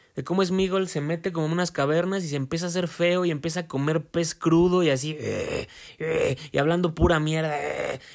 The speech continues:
Eso hiciste tú en Tumblr, en Twitter,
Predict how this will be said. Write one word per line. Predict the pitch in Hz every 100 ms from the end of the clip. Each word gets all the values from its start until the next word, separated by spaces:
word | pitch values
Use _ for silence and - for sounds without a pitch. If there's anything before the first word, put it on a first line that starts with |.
| -
Eso | 165 208
hiciste | 190 202 180 170
tú | 165
en | 170 160
Tumblr, | 170 165 175 175 175
en | 147 131
Twitter, | 147 160 165 165 165 165 165